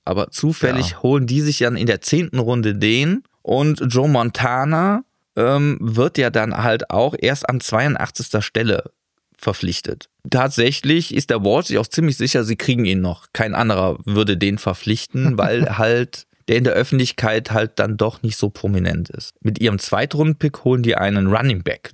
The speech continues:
Speaker 1: James Owens.
Speaker 2: Der sagt mir jetzt tatsächlich nichts.
Speaker 1: Nee, der wird auch nichts. Aber da hat man
Speaker 2: <laughs> Sehr
Speaker 1: eigentlich,
Speaker 2: gut.
Speaker 1: da hatte man viel größere,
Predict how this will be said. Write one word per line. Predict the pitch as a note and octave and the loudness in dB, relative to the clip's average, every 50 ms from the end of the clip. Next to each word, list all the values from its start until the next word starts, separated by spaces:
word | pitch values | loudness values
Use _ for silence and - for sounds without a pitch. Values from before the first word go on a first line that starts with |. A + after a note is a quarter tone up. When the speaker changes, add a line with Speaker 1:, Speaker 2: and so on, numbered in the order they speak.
| - - | -14 -4
Speaker 1:
James | - G#2 G2 G#2 - - - | -2 0 0 0 -2 -4 -2
Owens. | - G#2+ G#2 F#2 C#2+ - - - - - - _ _ - | 0 0 2 0 0 -4 -8 -10 -12 -14 -16 _ _ -4
Speaker 2:
Der | A#2 G2+ | 0 0
sagt | G#2+ - - - | 0 -2 0 -2
mir | A2 | -2
jetzt | G#2 - | -2 -2
tatsächlich | - G#2 F#2+ G#2+ G2 G#2 G#2 | -4 -4 -2 -4 -4 -2 -2
nichts. | G2 F#2+ F#2 F2+ | -2 -2 0 0
Speaker 1:
Nee, | B2 B2 B2+ C#3 D3 C#3 | 2 2 2 2 2 2
der | C3+ C3+ C3+ C3 A#2 | 2 2 2 0 2
wird | B2+ C#3 C#3 | 0 0 2
auch | - F2 F#2 F#2 | 0 -2 0 0
nichts. | G#2+ A2+ C#3+ - - - - - - _ _ _ _ _ _ _ - | -2 -2 -2 -4 -10 -16 -18 -18 -20 _ _ _ _ _ _ _ -2
Aber | A#2 A#2+ B2 A#2 A#2 - - - | 0 0 2 2 2 2 2 2
da | C3 A#2 A#2+ | 0 2 2
hat | C#3 D#3+ - - | 0 0 0 0
man | C#3+ - | 0 0
Speaker 2:
<laughs> | |
Sehr | C#3 - | 0 2
Speaker 1:
eigentlich, | - - D3 D3 | 0 0 0 0
Speaker 2:
gut. | E3 - - | -2 0 0
Speaker 1:
da | C3 | -2
hatte | C3+ D#3+ - D#3 | -2 0 0 0
man | D#3+ D3+ D3 | 2 2 2
viel | - E3 C#3 | 0 0 0
größere, | C3+ C3 C#3+ D#3 E3+ - - C#3+ A2+ A#2 A2 G#2+ G2+ G#2+ | 2 2 2 2 2 2 0 2 2 2 2 2 0 -2